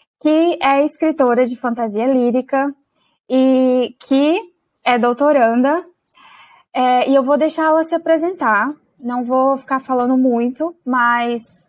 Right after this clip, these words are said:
todos os links da Carol vão estar aqui, pra quem tá no YouTube, na descrição do vídeo. E pra quem tá nas plataformas de podcast, é só procurar ela lá no Instagram,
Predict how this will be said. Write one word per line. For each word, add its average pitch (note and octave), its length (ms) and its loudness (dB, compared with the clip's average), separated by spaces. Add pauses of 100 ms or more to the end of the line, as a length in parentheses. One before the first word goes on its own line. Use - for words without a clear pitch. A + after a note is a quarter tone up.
todos F4+ 300 2
os F4 160 -2
links C#4+ 440 -2
da C4+ 120 -2
Carol A#3+ 380 -4
vão A#3+ 140 -4
estar B3 220 -6
aqui, B3 520 -6
pra B3 100 -6
quem D4 260 -2
tá C#4+ 200 -2
no B3+ 100 0
YouTube, B3+ 640 -2 (340)
na B3 140 -2
descrição C4 680 -2
do C#4 120 0
vídeo. A3+ 480 -4 (540)
E E4 80 -6
pra E4 180 -2
quem D4 220 0
tá C#4+ 480 0
nas B3 240 -4
plataformas A#3 580 -2
de A3+ 60 -12
podcast, B3+ 680 -2 (560)
é F4 140 0
só E4 180 0
procurar D4 420 2
ela C#4 100 2
lá C#4 120 2
no C#4 120 2
Instagram, C#4+ 560 -4